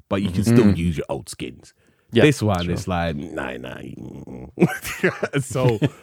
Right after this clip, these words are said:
Speaker 1: I think that's why people are a bit sour. I think the, like, the
Speaker 2: Mm-hmm.
Speaker 1: wait is, I think the wait is fine, like, waiting a
Speaker 2: Mm-hmm.
Speaker 1: year, because the game, like, they had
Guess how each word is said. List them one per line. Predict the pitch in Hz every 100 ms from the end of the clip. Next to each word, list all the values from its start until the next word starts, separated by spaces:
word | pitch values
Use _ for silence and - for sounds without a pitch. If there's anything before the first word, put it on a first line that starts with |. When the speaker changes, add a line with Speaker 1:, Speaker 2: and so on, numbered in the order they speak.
| 143
Speaker 1:
I | 117
think | 127 143
that's | 135 135
why | 131
people | 120 117
are | 110
a |
bit | 104 90
sour. | 127 110 92
I | 92
think | 160 160
the, | 110
like, | 107 117
the | -
Speaker 2:
Mm-hmm. | 107
Speaker 1:
wait | 110 143 -
is, | 131 120 107 92 - - _ _ _
I | 202
think | - 247
the | 170
wait | 139 131
is | 113 98
fine, | - 95 98 113
like, | 101 104
waiting | 101 101 80
a | 92
Speaker 2:
Mm-hmm. | 101
Speaker 1:
year, | 95 95
because | 85 143
the | -
game, | 220 226 214 208
like, | 190 180 160
they | 165 170
had | 175 175 156